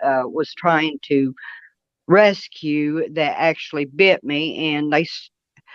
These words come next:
the next morning I went out and they had killed him,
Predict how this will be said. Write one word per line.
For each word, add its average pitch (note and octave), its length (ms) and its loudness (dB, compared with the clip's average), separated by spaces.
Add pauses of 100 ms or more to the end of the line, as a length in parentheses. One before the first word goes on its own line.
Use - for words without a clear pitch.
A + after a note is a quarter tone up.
(320)
the F3 100 4
next F#3+ 260 2
morning G3 320 6
I E3 80 4
went D#3+ 200 4
out D#3+ 220 4
and D#3 80 2
they D#3 140 4
had D3+ 100 0
killed D3+ 340 2
him, C3+ 440 -2